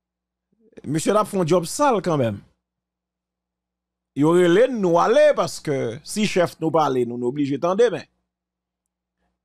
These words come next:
se yon job sale n ap fè. E an, malerezman, job sale sa yo souvan gen konsekans. Malerezman, hein? Ou m di malerezman.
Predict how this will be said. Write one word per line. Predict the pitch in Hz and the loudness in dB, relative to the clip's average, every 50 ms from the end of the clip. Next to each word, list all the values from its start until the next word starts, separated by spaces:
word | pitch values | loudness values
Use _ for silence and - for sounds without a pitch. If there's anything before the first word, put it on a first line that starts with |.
| _ _ _ | _ _ _
se | - - 160 | -10 -6 -4
yon | 156 139 | -2 0
job | 135 151 135 127 | 0 0 0 -2
sale | - - 139 123 120 120 | -2 -4 -4 -4 -4 -6
n | 127 127 | -6 -8
ap | 123 - | -6 -4
fè. | 214 226 226 - - _ _ _ _ _ _ _ _ _ _ _ _ _ _ _ _ _ _ _ _ _ _ _ _ _ _ _ _ _ _ _ _ _ _ - | -2 -2 -2 -4 -8 _ _ _ _ _ _ _ _ _ _ _ _ _ _ _ _ _ _ _ _ _ _ _ _ _ _ _ _ _ _ _ _ _ _ -4
E | 156 165 190 - 180 | -2 0 0 0 -2
an, | 170 156 117 120 117 - | -4 -4 -4 -6 -6 -2
malerezman, | 143 180 202 208 202 208 208 202 180 196 196 190 170 175 254 302 359 359 254 - _ _ _ _ _ _ _ _ _ _ _ _ _ _ _ | 0 2 2 2 4 4 4 4 4 4 4 2 2 0 0 2 2 2 0 -2 _ _ _ _ _ _ _ _ _ _ _ _ _ _ _
job | - 107 101 151 180 185 175 185 | -14 -6 0 2 2 2 2 -2
sale | - - 180 160 156 151 147 131 | -6 -2 0 0 0 0 0 -2
sa | - 135 120 127 | -4 -4 -2 0
yo | 147 185 175 | 0 0 -2
souvan | - 147 139 147 160 160 | -2 -2 -2 0 0 0
gen | 143 131 - | -2 -4 -4
konsekans. | 131 127 139 151 151 190 208 190 - - - - - _ _ _ _ - | -6 -4 -4 -4 -4 -2 -4 -4 -4 -8 -12 -16 -18 _ _ _ _ -12
Malerezman, | 123 123 107 110 120 156 165 120 107 110 104 110 113 | -10 -6 -4 -2 0 0 0 0 -4 -8 -10 -8 -8
hein? | 131 170 175 _ - | -8 -10 -10 _ -6
Ou | 120 139 143 | -2 -2 0
m | 147 156 156 | 0 0 -2
di | 214 196 | -4 -4
malerezman. | 147 123 117 120 117 139 160 143 139 147 165 170 - | -4 -2 -2 -2 -2 -2 -2 -2 -2 -2 -2 -2 -2